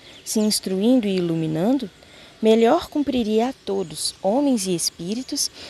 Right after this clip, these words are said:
precatarem-se com as mais dignas atitudes,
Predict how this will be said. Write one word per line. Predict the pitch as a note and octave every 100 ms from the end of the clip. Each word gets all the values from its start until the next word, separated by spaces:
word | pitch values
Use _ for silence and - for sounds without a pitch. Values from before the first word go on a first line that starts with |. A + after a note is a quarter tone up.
| -
precatarem-se | - G#3+ G#3+ F#3+ - G3+ B3+ C4 B3 A#3+
com | -
as | G#3+ G#3
mais | G#3+ B3+ E4+ C#4+
dignas | F#3+ A#3 G#3+ A#3 G#3
atitudes, | G3+ - A#3 F3 D#3 - - -